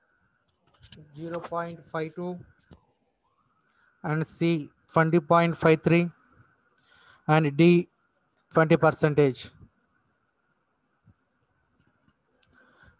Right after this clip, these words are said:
Next one, options A, B, C, D,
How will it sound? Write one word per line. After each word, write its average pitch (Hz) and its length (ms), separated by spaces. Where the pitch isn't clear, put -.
Next 160 300
one, 165 180
options 156 640
A, 156 200
B, 160 240
C, 160 260
D, 165 240